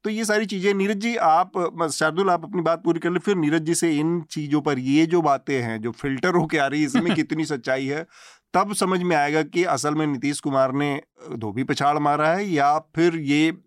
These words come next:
Speaker 1: बस केवल एक मौका देखकर और राह पकड़ लेने वाली बात है अपनी लॉन्गेविटी की।
Speaker 2: मैं एक छोटी सी बात और जोड़ना चाह रहा था, बस जैसा आनंद ने कहा था कि जैसे बिहार में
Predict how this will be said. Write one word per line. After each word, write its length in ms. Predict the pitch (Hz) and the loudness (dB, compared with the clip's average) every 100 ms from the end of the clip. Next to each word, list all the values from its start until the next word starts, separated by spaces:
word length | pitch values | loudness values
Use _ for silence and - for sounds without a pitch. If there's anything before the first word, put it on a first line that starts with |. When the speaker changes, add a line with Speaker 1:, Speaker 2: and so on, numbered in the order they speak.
| - | -4
Speaker 1:
बस 160 | 143 | -4
केवल 460 | - 147 156 156 147 | -2 2 4 4 4
एक 200 | 143 117 _ - _ 175 | 0 -2 _ -20 _ -14
मौका 500 | - 127 131 117 131 | -8 -2 -2 -2 -2
देखकर 640 | 127 120 123 127 113 123 151 | -2 -4 -2 -4 -4 -8 -8
और 300 | 123 110 - | -6 -8 -12
राह 240 | 120 113 110 | -6 -2 -2
पकड़ 280 | 120 117 | -4 -4
लेने 240 | 117 110 113 | -4 -4 -4
वाली 200 | 107 107 | -4 -4
बात 220 | 107 104 | -6 -4
है 40 | |
अपनी 360 | 113 - 113 113 | -6 -4 -6 -6
लॉन्गेविटी 680 | 117 123 120 117 110 101 104 | -4 -4 -2 -4 -6 -8 -12
की। 260 | - - - _ _ _ | -12 -16 -18 _ _ _
Speaker 2:
मैं 260 | 202 220 262 | 4 4 2
एक 140 | 269 | -2
छोटी 340 | - 180 180 - | 0 0 0 -2
सी 120 | - | 0
बात 200 | 170 143 | 0 0
और 140 | 127 | -2
जोड़ना 280 | 131 127 131 | -2 -2 -2
चाह 140 | 127 | -4
रहा 120 | 127 131 | -8 -6
था, 120 | 196 | -2
बस 240 | 226 - 170 | -2 -2 -4
जैसा 340 | 151 160 185 | -2 0 0
आनंद 360 | 147 147 160 180 | 2 2 2 0
ने 80 | |
कहा 200 | 170 127 | -2 -6
था 160 | 127 202 | -6 -8
कि 140 | - | -6
जैसे 320 | 180 165 220 - _ _ | -4 -2 -2 -4 _ _
बिहार 540 | 170 147 143 147 180 180 | -4 0 2 2 2 2
में 440 | 165 180 247 - | 2 2 0 -4